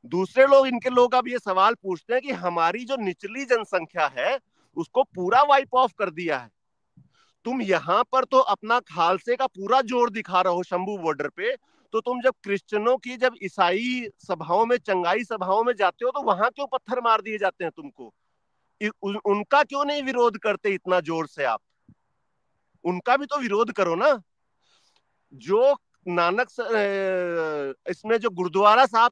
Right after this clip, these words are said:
था करतारपुर के उधर, जो एक गुरुद्वारा साहब थे, उनके ग्रंथी की बेटी को उठा लिया गया। इनका जो ecosystem है पूरे West के अंदर, इन्होंने आज तक उसके ऊपर सवाल नहीं उठाया। आज तक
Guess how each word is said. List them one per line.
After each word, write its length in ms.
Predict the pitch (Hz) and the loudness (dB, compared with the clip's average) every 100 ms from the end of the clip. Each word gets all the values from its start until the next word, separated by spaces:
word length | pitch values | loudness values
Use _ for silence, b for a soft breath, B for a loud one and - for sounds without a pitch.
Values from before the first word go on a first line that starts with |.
| - | 0
था 60 | 208 | -4
करतारपुर 640 | 214 202 196 220 214 220 | -4 2 2 2 -4 -12
के 240 | 226 220 | -4 -2
उधर, 380 | 220 196 185 202 | -2 -4 -2 -2
जो 140 | 202 | -2
एक 80 | 220 | -4
गुरुद्वारा 440 | 170 170 180 196 226 | -4 -4 0 2 2
साहब 220 | 214 214 | 0 -4
थे, 100 | 226 | -6
उनके 220 | 233 240 | -8 -6
ग्रंथी 400 | 190 196 196 247 | -4 -6 -6 -14
की 140 | 247 | -10
बेटी 300 | 220 214 240 | -2 -2 -2
को 100 | 240 | -8
उठा 260 | 240 - 165 | -8 0 0
लिया 220 | 156 156 | 0 -2
गया। 280 | 143 131 113 _ _ _ _ _ _ _ _ _ _ _ _ _ _ - | -2 -4 -6 _ _ _ _ _ _ _ _ _ _ _ _ _ _ 0
इनका 480 | 185 202 - 220 247 | 0 0 0 4 4
जो 300 | 175 220 233 | 2 -4 -4
ecosystem 840 | 208 - 240 233 226 _ 220 202 | -6 -4 -2 -2 -6 _ -4 0
है 100 | 196 | 0
पूरे 280 | - 196 214 | 0 -4 -4
West 440 | 160 156 208 _ | -4 -4 -4 _
के 160 | - 220 | -8 -4
अंदर, 480 | 175 147 139 185 233 _ _ 180 | -4 -4 -6 -6 -8 _ _ -8
इन्होंने 360 | 180 220 262 - | -2 0 0 0
आज 340 | 156 156 240 233 262 | 2 4 4 2 -6
तक 100 | 208 | -6
उसके 280 | 214 - 247 | -8 -12 -8
ऊपर 380 | 247 - 247 226 | -6 -2 -2 -2
सवाल 420 | - 185 175 196 196 | -6 -2 2 2 2
नहीं 140 | 262 | -6
उठाया। 420 | 294 165 165 110 _ _ _ _ _ _ - | -8 -8 -8 -8 _ _ _ _ _ _ -2
आज 260 | 147 185 247 | 4 4 4
तक 60 | - | 0